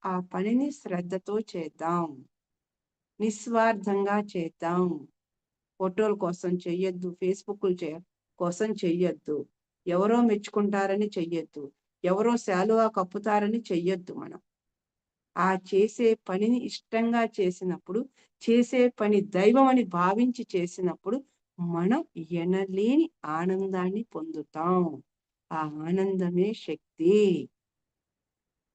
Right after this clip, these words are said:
అనంతమైన శక్తి వస్తుంది.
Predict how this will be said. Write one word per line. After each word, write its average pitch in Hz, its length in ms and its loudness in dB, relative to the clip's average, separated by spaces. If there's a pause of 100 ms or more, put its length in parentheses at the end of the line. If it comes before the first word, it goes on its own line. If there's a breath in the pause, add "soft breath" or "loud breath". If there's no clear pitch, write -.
(560)
అనంతమైన 208 840 2 (140)
శక్తి 180 240 -6 (100)
వస్తుంది. 170 580 -2